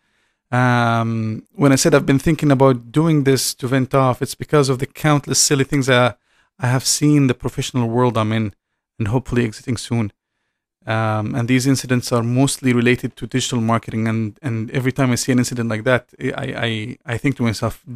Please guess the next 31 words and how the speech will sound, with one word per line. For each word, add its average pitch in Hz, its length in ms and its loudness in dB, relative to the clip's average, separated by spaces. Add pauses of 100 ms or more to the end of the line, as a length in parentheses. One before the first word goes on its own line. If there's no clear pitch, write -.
(140)
"W 147 420 2
T 139 200 -4
F, 120 140 -2
guys, 113 300 -4
what 143 120 2
were 135 100 -2
you 123 120 -2
thinking?" 117 400 -6 (880)
Um, 123 480 4
and 143 160 4
after, 151 400 8
after 156 280 4
a 147 60 8
while, 151 220 8
I, 135 220 4
I 120 720 2
figured 139 340 2
out 127 180 4
that, 123 240 0
hey, 156 140 0
you 139 100 2
know 156 120 2
what? 131 480 -2 (220)
Maybe 156 440 0
a 139 60 2
podcast 127 580 0
where 120 140 0
I 117 80 -2
poke - 280 0
fun 127 240 0
at, 113 120 -4